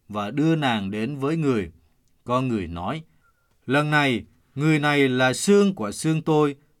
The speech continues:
thịt của thịt tôi. Nàng sẽ được gọi là người nữ, vì nàng từ người nam mà ra." Vì vậy, người nam sẽ rời cha mẹ mình mà kết hiệp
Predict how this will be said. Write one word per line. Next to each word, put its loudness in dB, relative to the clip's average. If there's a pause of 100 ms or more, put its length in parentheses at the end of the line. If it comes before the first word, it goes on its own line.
thịt 2 (220)
của -4
thịt -4 (100)
tôi. -2 (500)
Nàng 2
sẽ -4
được 0
gọi 4
là 0
người 0
nữ, 0 (380)
vì 0
nàng -2
từ -2
người -2
nam 0 (120)
mà -10
ra." -4 (440)
Vì 0
vậy, -2 (400)
người 2
nam 2
sẽ -4
rời 0
cha 2
mẹ -2
mình -6
mà -4
kết -8
hiệp -2